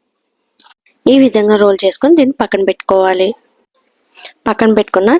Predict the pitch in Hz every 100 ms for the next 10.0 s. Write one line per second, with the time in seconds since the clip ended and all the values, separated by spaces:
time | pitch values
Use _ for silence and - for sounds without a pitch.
0 | - 220 214 196 190 185 180 175 170 170
1 | - 170 196 320 - - - - 208 233
2 | 220 202 196 180 175 180 160 165 165 247
3 | 226 180 175 165 160 160 165 240 220 -
4 | - 170 160 160 170 294 - _ _ _
5 | _ _ - 220 233 220 208 208 190 180
6 | 185 185 175 170 226 311 403 _ _ 202
7 | 202 202 226 196 - - 202 196 190 185
8 | 185 - 180 185 180 180 185 185 185 180
9 | 180 - 180 185 180 - - 180 208